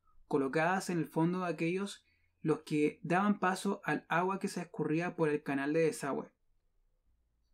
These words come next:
Esos dos hombres y el fogonero, que se tostaba en el departamento de las calderas, eran los únicos que a esa hora velaban en la mina.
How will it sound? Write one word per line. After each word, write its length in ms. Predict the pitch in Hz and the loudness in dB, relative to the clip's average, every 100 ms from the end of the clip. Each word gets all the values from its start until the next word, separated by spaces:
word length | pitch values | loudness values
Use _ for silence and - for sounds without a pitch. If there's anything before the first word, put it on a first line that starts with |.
| _ _ _ _ _ _ | _ _ _ _ _ _
Esos 360 | 156 151 160 139 | 2 4 4 6
dos 320 | 170 185 - | 4 2 -4
hombres 580 | - 196 156 156 165 - _ _ _ | 2 4 6 2 0 -12 _ _ _
y 140 | - 143 | -2 0
el 100 | 127 | 0
fogonero, 600 | - 170 180 160 131 - _ _ _ _ | 2 4 4 4 0 -8 _ _ _ _
que 120 | - | -2
se 140 | 151 151 | 0 2
tostaba 480 | 147 - 175 180 202 | 0 -2 0 2 2
en 60 | |
el 80 | 196 | 0
departamento 760 | 185 160 151 151 147 160 165 | 0 0 -2 0 2 2 0
de 60 | 175 | 0
las 140 | 165 | -2
calderas, 580 | - 156 139 143 - - _ _ _ _ _ _ | 0 0 0 -4 -8 -18 _ _ _ _ _ _
eran 240 | 160 160 175 | 2 4 2
los 260 | 170 - | 0 -4
únicos 460 | 180 190 196 202 185 | 2 2 4 2 0
que 120 | - | 0
a 20 | 160 | 0
esa 260 | - 135 | 0 0
hora 320 | 147 170 147 - | 2 2 0 -2
velaban 560 | 143 135 143 165 170 - | -2 0 2 2 0 0
en 140 | 165 | 0
la 100 | 165 | 2
mina. 340 | 160 - - | 2 0 -6